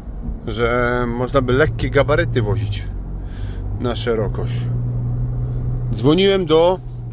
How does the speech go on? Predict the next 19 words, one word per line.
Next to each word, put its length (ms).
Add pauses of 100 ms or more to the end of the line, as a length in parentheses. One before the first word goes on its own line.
(480)
dzwoniłem 680
do 400
serwisu 960
o 80
swój, 480
nie? 280 (2750)
I 80
mówię 280
mu, 320
co 160
i 80
jak, 200 (1300)
yy, 360
bo 140
mi 140
kazał 300
dzwonić 320
do 100
serwisu. 520